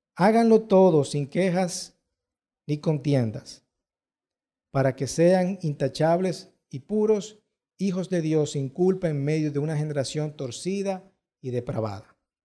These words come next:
En ella ustedes brillan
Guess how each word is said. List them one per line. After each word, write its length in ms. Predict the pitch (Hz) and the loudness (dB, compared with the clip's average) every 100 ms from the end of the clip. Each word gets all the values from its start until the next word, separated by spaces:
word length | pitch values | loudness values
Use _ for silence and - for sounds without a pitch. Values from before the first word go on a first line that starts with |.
| _ _ _ _ _ _ _ | _ _ _ _ _ _ _
En 160 | 160 143 | -2 2
ella 200 | 214 226 | 4 4
ustedes 400 | - 190 180 143 | 2 2 2 4
brillan 720 | 175 247 254 180 135 143 160 | 4 4 4 2 0 -4 -10